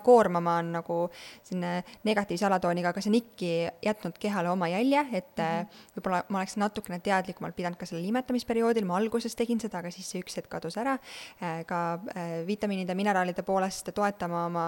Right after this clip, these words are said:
Speaker 1: keha, e, sel ajal, aga nüüd, kui, e, keha meisterdab kõhus, e, uut beebit, siis, e, selle võrra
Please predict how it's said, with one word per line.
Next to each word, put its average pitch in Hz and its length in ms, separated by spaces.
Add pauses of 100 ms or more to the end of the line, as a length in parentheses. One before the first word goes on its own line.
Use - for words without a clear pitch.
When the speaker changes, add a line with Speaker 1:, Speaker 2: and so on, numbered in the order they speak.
Speaker 1:
keha, 190 300 (500)
e, 170 140 (140)
sel 190 340
ajal, 180 320 (360)
aga 175 200
nüüd, 202 420
kui, 170 320
e, 170 680 (180)
keha 208 300 (440)
meisterdab 214 720
kõhus, 240 400
e, 180 240 (100)
uut 302 300
beebit, 190 400
siis, 175 400
e, 170 320
selle 185 320
võrra 175 240